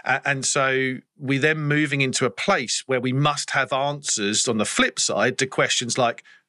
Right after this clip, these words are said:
"Who am I? Why should I pull back the duvet? Who is in and what is in my tribe?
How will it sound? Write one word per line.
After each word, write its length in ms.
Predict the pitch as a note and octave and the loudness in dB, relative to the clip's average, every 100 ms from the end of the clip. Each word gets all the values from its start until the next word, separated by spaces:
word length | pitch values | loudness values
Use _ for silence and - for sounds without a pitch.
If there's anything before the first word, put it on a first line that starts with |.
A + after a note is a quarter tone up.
| - | -4
"Who 160 | D#3 D3 | 0 0
am 160 | G#2 | 0
I? 240 | F#2 F#2 F#2 - - _ - | -6 -10 -12 -20 -20 _ -14
Why 320 | G#2 C3 C3+ | -2 0 2
should 160 | - | 0
I 40 | B2+ | -2
pull 160 | B2+ | 0
back 140 | A2 F#2 | 0 0
the 80 | G2+ | 0
duvet? 600 | G#2 G2 G2 F#2 F#2+ F#2+ - - - _ _ _ - | 2 2 2 2 0 -4 -14 -20 -20 _ _ _ -2
Who 140 | D3+ | 2
is 160 | D3 B2+ | 2 4
in 220 | C3 B2+ | 2 2
and 200 | G#2+ A2 | -2 0
what 280 | B2 A#2+ - | 0 2 0
is 100 | A2+ | 0
in 160 | A#2 | 2
my 160 | A2+ G#2+ | 2 2
tribe? 640 | - - A2 G#2 G2+ G2+ | 2 2 2 2 0 -2